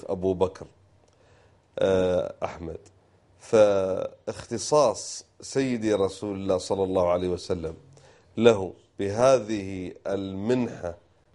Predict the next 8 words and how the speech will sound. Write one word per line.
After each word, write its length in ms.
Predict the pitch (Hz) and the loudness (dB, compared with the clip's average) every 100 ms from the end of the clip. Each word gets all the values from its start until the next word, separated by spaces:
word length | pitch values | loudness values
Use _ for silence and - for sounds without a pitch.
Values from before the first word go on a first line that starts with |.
| - | -8
السنية 880 | 104 - - 107 107 120 104 90 92 - _ _ 101 | -6 -6 -2 0 2 2 0 -2 -6 -12 _ _ -4
الجليلة 800 | 101 92 101 101 107 101 101 104 - _ _ - - - _ - | -4 2 2 4 2 2 2 0 -8 _ _ -20 -20 -20 _ -2
إنما 420 | 135 147 147 147 139 143 | 4 6 6 4 2 2
هو 280 | 151 156 156 | 4 2 0
تدعيم 760 | 156 117 101 107 135 143 135 135 143 _ _ _ _ _ _ _ _ _ - - | -2 -2 -2 -2 0 2 2 -2 -10 _ _ _ _ _ _ _ _ _ -20 -6
للشيخ 540 | 110 110 - 113 107 - | -4 -2 2 2 4 0
أبو 260 | 104 101 | 0 2
بكر 380 | 101 117 - | 2 0 -2